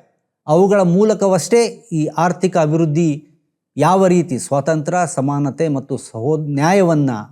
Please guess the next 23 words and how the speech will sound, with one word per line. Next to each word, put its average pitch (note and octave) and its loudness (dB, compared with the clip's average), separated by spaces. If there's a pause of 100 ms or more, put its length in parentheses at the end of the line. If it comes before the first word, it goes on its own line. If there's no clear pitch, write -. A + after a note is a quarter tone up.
(120)
ಪ್ರಜೆಗಳಿಗೆ C3 -2
ಒದಗಿಸ್ತಾ C3 -4
ಅನ್ನೋದನ್ನು B2+ -2 (920)
ಪರಿಣಾಮಕಾರಿಯಾಗಿ D#3 2
ಹೇಳಬಲ್ಲವಾಗುತ್ತೆ. B2 -2 (840)
ಅದರಲ್ಲಿ A3+ 2
ಮೊದಲನೆಯದು, E3+ 2 (120)
ಇಷ್ಟು G3 -2
ಸಂಪದ್ಭರಿತವಾದ F3 0
ದೇಶ, C3+ -4 (180)
ಜಗತ್ತಿನಲ್ಲಿ F3+ 0
ಐದನೇ F3+ 2
ಸ್-, F#3 -10 (220)
ಸಂಪತ್ತಿನಲ್ಲಿ F#3 -2
ಐದನೇ F3 2
ಸ್ಥಾನದಲ್ಲಿರುವ D#3+ -2
ದೇಶದಲ್ಲಿ D3 -2 (1080)
ಉದ್ಯೋಗದ G#3 2
ಪರಿಸ್ಥಿತಿ D#3 -2
ಏನಿದೆ C3+ 0
ಅನ್ನೋದನ್ನು A#2+ -4
ಮೊದಲಾಗಿ A#2+ -2
ನೋಡಬೇಕು. G2+ -10